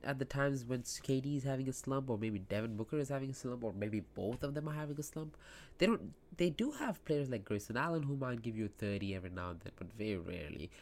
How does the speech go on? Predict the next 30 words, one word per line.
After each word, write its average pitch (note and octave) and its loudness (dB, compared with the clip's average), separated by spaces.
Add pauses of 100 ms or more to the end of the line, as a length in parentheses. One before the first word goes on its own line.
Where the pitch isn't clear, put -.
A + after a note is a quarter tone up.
(140)
Eric A2+ 4
Gordon, A2 4
who G2 2
will G2 2
give G2+ 2
you G2+ 2
fifteen G2 -4 (760)
almost G2 -4
very G#2 4
fre-, B2 -2 (280)
frequently. F3+ -4 (880)
Yusuf B2+ -2
Nurkic, C#3 2
they, D#3+ 4
that's, - 0
that's G3 -6
their G3 2
problem. C#3+ 2
Like, A2+ -2
I C#3+ 0
don't F#3 -4
know, D#3+ 0
like, B2+ -6
where A#2 2
th-, - -8
they D#3 -2
just - -6 (640)
lacking, A#2 0
like, G2+ -2 (600)
solid A2+ 0